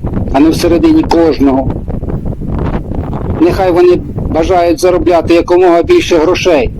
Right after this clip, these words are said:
і купують собі машини, квартири, дачі та інші предмети розкоші. Створіть систему дефіциту, коли життя обмінюють на час,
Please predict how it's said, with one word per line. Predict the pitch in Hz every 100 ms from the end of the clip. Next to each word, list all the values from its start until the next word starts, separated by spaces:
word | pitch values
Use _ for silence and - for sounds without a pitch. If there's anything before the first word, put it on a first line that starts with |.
| - -
і | -
купують | - - 330 165 156
собі | 151 160
машини, | 160 - 165 143 117 107
квартири, | 151 165 - 160 143 -
дачі | 156 160 160 107 -
та | -
інші | 143 170 160 170
предмети | 156 156 160 156
розкоші. | 160 165 139 - 113 - - - - - - - - - - - - - - - -
Створіть | - 156 170 170 -
систему | 170 - 170 156 147
дефіциту, | 151 160 - 147 - - - - - - -
коли | 156 160
життя | 151 156 - 175 160
обмінюють | 147 165 160 156 147 -
на | 151
час, | - 113 - -